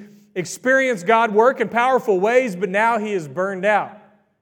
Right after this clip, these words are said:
And how will God handle Elijah? That's what I'm interested in. I mean, what, we see the very human side of Elijah here, but how will God handle Elijah? How does he respond to this broken prophet?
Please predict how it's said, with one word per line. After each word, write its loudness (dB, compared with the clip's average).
And -20
how -2
will -2
God 0
handle -4
Elijah? -10
That's -2
what -4
I'm -2
interested -14
in. -20
I -14
mean, -4
what, 4
we -4
see -6
the 0
very 0
human -6
side -2
of -6
Elijah -4
here, -6
but -8
how -2
will -4
God -2
handle -8
Elijah? -4
How 2
does -2
he -4
respond -4
to -12
this -10
broken -8
prophet? -20